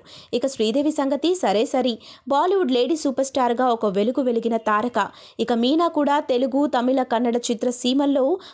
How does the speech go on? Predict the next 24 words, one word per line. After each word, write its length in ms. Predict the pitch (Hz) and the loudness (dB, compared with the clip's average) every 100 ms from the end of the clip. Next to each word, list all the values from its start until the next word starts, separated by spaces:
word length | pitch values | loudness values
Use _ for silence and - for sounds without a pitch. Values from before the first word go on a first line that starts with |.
| - | -4
అగ్ర 300 | 208 208 262 | -4 -2 -2
కథానాయికగా 800 | 247 208 226 262 226 220 226 226 | 0 0 0 0 0 0 0 2
రాణించింది. 640 | 226 220 233 - 220 214 - - - | 0 0 -2 -2 -2 -2 -6 -20 -6
అలీ 240 | 233 247 359 | -2 0 0
సీతాకోక 520 | 349 320 320 311 285 277 | 0 0 0 0 -2 -2
చిలుక 200 | 269 277 | -2 0
ద్వారా 280 | 269 269 247 | 0 2 0
పరిచయమై 640 | 233 196 202 254 247 294 494 - - | 0 -2 0 -2 0 0 -2 -8 -4
తర్వాతి 400 | 330 339 381 381 | 0 2 0 0
కాలంలో 500 | 349 254 269 269 269 | 0 0 2 0 2
అంచెలంచెలుగా 720 | 262 226 254 302 262 277 247 240 | 2 0 0 0 0 0 0 0
ఎదుగుతూ 640 | 208 196 226 262 240 262 359 - - | 0 -2 -2 0 0 -2 -4 -14 -4
యమలీల 460 | 214 220 294 285 254 | -2 0 2 2 0
ద్వారా 320 | 240 226 240 | 0 0 0
హీరోగాను 580 | 285 220 262 285 269 294 | 0 0 0 0 0 0
పేరు 280 | 285 254 311 | 0 0 0
సాధించాడు. 560 | 311 302 302 330 262 - - - - | 0 0 0 0 0 -4 -12 -14 -4
ప్రస్తుతం 400 | 311 - 392 359 | -2 -2 -2 0
వైసీపీ 420 | 285 277 320 - | 0 0 -2 -2
తీర్థం 400 | 285 247 240 277 | 0 0 0 -2
తీసుకొని 500 | 262 233 233 226 247 | -2 -4 -2 -2 0
రాజకీయాల్లో 640 | 320 226 220 262 262 240 226 | 2 0 0 -2 0 2 2
రాణించడానికి 720 | 214 226 269 - 247 247 254 | 0 0 -2 -2 -2 -2 -2
ప్రయత్నిస్తున్నాడు. 800 | 226 220 262 262 247 240 214 | -2 -2 -2 -2 -2 0 0